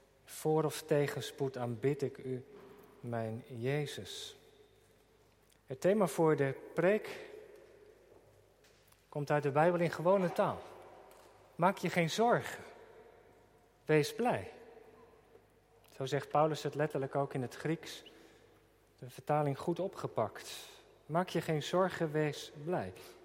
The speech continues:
Gemeente van Christus, u die hier in de kerk bent, thuis met ons verbonden. Jongelui,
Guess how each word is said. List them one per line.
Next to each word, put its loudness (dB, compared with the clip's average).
Gemeente 4
van 4
Christus, 2
u 6
die 6
hier 6
in 2
de 2
kerk 4
bent, 2
thuis 4
met 0
ons -2
verbonden. 2
Jongelui, 4